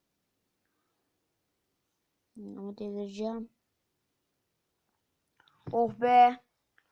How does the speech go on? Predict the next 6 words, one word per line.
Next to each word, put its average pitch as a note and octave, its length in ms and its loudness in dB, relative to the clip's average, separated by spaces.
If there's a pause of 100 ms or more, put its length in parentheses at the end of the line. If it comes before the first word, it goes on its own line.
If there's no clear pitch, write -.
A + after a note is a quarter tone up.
(360)
Oh, C4 460 4
rahatladım C#4+ 640 2
vallahi C#4 420 -2
ya. C4 380 -4 (760)
Uf, - 460 -16
güzel. A3+ 680 0